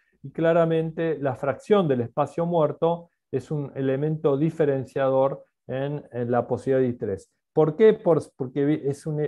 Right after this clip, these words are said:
una evi-, una evidencia del grado de alteración de la, de la circulación. Ahora, ¿por,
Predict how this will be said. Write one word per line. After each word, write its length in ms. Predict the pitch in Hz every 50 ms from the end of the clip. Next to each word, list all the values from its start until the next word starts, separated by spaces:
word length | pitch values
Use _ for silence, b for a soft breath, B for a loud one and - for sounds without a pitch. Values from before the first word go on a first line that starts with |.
| -
una 260 | - 151 156 151 143
evi-, 320 | 143 143 143 147 165 170 -
una 400 | 139 147 151 147 147 143 139 131
evidencia 840 | 135 135 143 151 165 190 220 214 196 180 165 156 160 - 170 165 160
del 260 | 151 139 135 135 143 139
grado 480 | 147 175 185 185 180 170 160 143 135
de 60 | 131
alteración 600 | 131 123 127 - 123 123 120 123 - - 143 139
de 100 | 135 127
la, 340 | 120 117 113 110 107 - - -
de 160 | 117 120 113
la 360 | 113 113 110 107 104 104 101
circulación. 800 | 98 - - 135 123 123 - 123 110 107 101 95 - - - - - _ _ b b b b b b b -
Ahora, 480 | 175 185 190 180 165 143 - - - -
¿por, 280 | - 196 190 185 -